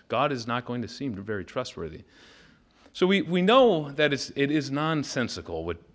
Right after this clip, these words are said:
what Gideon is doing here. And yet, at the same time, we totally know it's understandable. Understandable, uh, logically, 'cause we'll, next week we'll see,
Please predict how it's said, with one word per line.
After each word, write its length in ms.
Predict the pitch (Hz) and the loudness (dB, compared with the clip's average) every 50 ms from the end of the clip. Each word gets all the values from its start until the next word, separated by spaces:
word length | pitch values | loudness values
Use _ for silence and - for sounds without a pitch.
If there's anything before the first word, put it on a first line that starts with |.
| - | -14
what 200 | - 104 95 87 | -8 -8 -8 -6
Gideon 340 | 95 95 92 87 85 82 80 | -4 -4 -4 -4 -4 -6 -8
is 120 | 78 73 - | -8 -10 -8
doing 240 | - 104 107 98 | -6 -6 -4 -4
here. 240 | 82 80 78 - 85 - | -6 -8 -10 -10 -12 -10
And 160 | - 131 143 165 | -6 -6 -4 -2
yet, 240 | 196 214 170 131 | 0 0 0 -2
at 100 | - 123 | -4 -6
the 60 | - - | -8 -6
same 220 | - 170 165 120 | -6 -4 -4 -4
time, 260 | 113 92 92 101 110 | -4 -4 -4 -4 -4
we 340 | 120 139 139 135 131 135 - - _ _ | -4 -4 -2 -4 -4 -6 -12 -20 _ _
totally 360 | - - 156 180 156 127 101 | -8 -4 -2 -2 -2 -4 -6
know 160 | 98 107 117 123 | -4 -4 -4 -6
it's 100 | 123 - - - - | -6 -10 -18 -8 -6
understandable. 840 | 143 156 151 139 123 - - 160 196 208 160 151 - - - - _ _ _ _ _ _ _ _ _ _ _ _ _ _ _ _ _ _ _ _ _ _ _ _ _ _ - | -6 -4 -4 -4 -6 -6 -6 -6 -6 -6 -8 -10 -12 -14 -18 -20 _ _ _ _ _ _ _ _ _ _ _ _ _ _ _ _ _ _ _ _ _ _ _ _ _ _ -4
Understandable, 960 | 151 185 233 233 175 - - 165 175 180 165 143 135 139 - 120 113 104 - 104 | 0 4 6 6 6 6 4 4 6 6 4 2 2 0 2 2 0 0 0 0
uh, 160 | 98 95 87 | 0 0 0
logically, 680 | 80 87 92 131 190 175 120 92 - 85 80 80 92 104 | -2 -2 2 2 2 4 2 -6 -6 -6 -8 -8 -8 -8
'cause 380 | - 117 98 90 85 - - | -4 -6 -6 -6 -6 -10 -14
we'll, 320 | 104 95 87 95 107 113 - | -12 -12 -12 -10 -10 -8 -8
next 340 | 107 117 123 - - - 110 | -6 -6 -6 -6 -8 -8 -6
week 220 | 107 104 98 - | -6 -6 -8 -8
we'll 160 | 98 85 80 | -12 -12 -12
see, 480 | - - - 139 143 117 90 90 - | -12 -10 -8 -6 -4 -4 -4 -6 -8